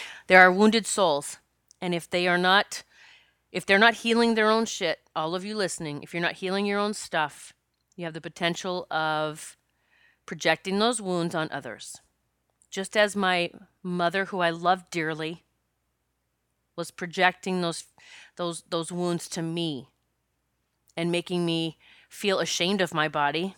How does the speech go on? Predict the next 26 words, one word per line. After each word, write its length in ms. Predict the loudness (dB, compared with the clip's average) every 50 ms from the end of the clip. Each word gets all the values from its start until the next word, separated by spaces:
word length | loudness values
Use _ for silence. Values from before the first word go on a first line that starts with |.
| -12
without 300 | -8 -2 2 2 2 4
realizing 420 | 2 2 4 4 4 2 2 -2 -4
that's 160 | -4 -4 -6
what 140 | -8 -8 -8
she 100 | -10 -10
was 160 | -10 -10 -10
doing. 380 | -8 -6 -6 -4 -4 -6 -6 -8 _ _ _ _ _ _ _ _ _ _ _ _ _ _ _ _ _ _ _ _ _ _ _ _ _ _ _ _ _ _ _ _ _ _ _ _ _ _ _ _ _ _ _ _ _ _ _ _ _ _ _ _ _ -4
Making 200 | -2 -2 0 0
me 80 | -2 0
feel 160 | 0 2 2
like 120 | 2 2
I 60 | 0 -2
needed 240 | -2 -2 -2 -2
to 60 | -4 -6
hide, 500 | -6 -2 0 2 2 2 2 0 -2 -4
that 100 | -4 -2
I 80 | -2
was 300 | -2 -4 -4 -6 -8 -10 -12 -16 -20 -20 -20 -20 -18 -10 -4
dirty 300 | -2 -2 0 0 -2 -4
somehow 560 | -2 -2 -2 -2 0 0 2 2 4 2 2
or 180 | 0 -2 -4
different 560 | -4 -4 -4 -6 -4 -2 -2 0 0 0 -2 -2
or, 400 | -4 -2 0 2 0 0 -2 _ _ -20 -20 -20 -20 _ _ _ _ _ _ _ _ -8
yeah. 280 | -4 -2 -2 -2 -2 -6 -12 _ _ _ _ _ _ _ _ _ _ _ _ _ _ _ _ _ _ _ _ _ _ -12
It's 80 | -10
okay. 400 | -8 -6 -4 -2 -2 -2 -2 -6